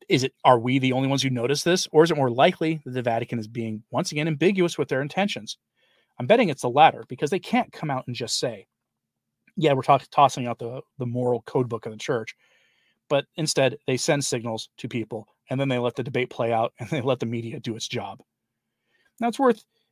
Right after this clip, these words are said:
if the Diocese of San Bernardino also issued a statement immediately talking about blessings as signs of God's love and how anyone can bless anyone. What they don't mention is that even a non-ritual blessing is an endorsement by the church of what's going on. James Martin understands that.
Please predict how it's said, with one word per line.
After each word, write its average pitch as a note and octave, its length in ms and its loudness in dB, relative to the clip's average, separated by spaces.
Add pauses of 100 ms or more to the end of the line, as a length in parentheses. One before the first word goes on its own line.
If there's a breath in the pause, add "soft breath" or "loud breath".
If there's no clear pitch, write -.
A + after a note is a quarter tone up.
if F3+ 100 0
the A#3 100 2
Diocese B3 420 8
of E3+ 80 0
San F3 240 2
Bernardino C3 540 2
also A#2 300 0
issued A#2 200 -6
a G#2+ 40 -8
statement A2 380 -6
immediately B2+ 560 -2
talking C3+ 440 2
about A#2 280 -4
blessings B2 480 -4
as A2 120 -6
signs C#3 340 0
of C3 80 -2
God's B2+ 300 6
love A#2 240 -2
and A2+ 80 -6
how A2 120 -4
anyone D#3+ 280 -4
can C#3 120 -4
bless A#2+ 280 -2
anyone. C3 380 -4 (720 soft breath)
What C3+ 100 -2
they D#3 80 10
don't A#3 160 10
mention F3+ 280 4
is D3 120 -2
that D3 180 4
even F3 180 0
a B2+ 60 2
non-ritual C#3 640 4
blessing A2+ 420 -6
is A2+ 140 -6
an A#2 100 -6
endorsement A#2+ 460 -6
by A2 120 -8
the A#2 80 -14
church - 280 -6
of G2+ 80 -20
what's G#2+ 160 -8
going A#2 240 -12
on. G2 160 -12 (580 loud breath)
James F#3 300 2
Martin G3 220 6
understands E3+ 560 0
that. G#2 220 -12